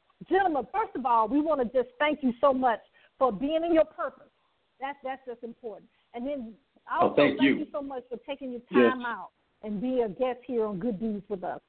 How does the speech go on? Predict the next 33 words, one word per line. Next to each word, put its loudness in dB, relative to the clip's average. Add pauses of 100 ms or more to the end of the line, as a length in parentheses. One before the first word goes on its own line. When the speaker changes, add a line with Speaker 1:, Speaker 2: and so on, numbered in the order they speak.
(1200)
Speaker 2:
Our 4
pleasure. 0
Speaker 3:
Thank 4
you 4
for 4
having 4
us. 0 (1900)
Speaker 1:
You're 4
Speaker 3:
Definitely 8
a 10
Speaker 1:
welcome. 4
Speaker 3:
pleasure. 6
Speaker 1:
If 4
you 4
need 2
Speaker 3:
And 4
Speaker 1:
us -18
for -8
anything, -8 (2000)
no, 0
I 6
was -8
just -8
gonna -2
say, 0
if -2
you 0
need -2
us -6
for -8
anything, -6
please, 0 (100)
please 0